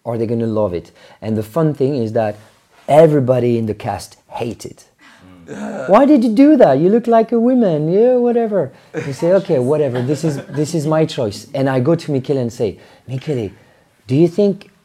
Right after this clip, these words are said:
Speaker 1: I shouldn't wear the makeup, or do you think it's good?" You say, "But it's great, you should keep it." <laughs>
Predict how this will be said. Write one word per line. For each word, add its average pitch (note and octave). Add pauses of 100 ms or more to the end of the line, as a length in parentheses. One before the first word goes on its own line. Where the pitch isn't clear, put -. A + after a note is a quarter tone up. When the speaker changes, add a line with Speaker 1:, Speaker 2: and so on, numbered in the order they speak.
(760)
Speaker 1:
I B2
shouldn't C#3
wear B2+
the C3
makeup, B2+
or C#3
do B2
you B2+
think B2
it's A2
good?" G#2+
You F#2+
say, F#2 (400)
"But A2+
it's C3+
great, G3
you E3+
should E3
keep C4+
it." D3
<laughs> -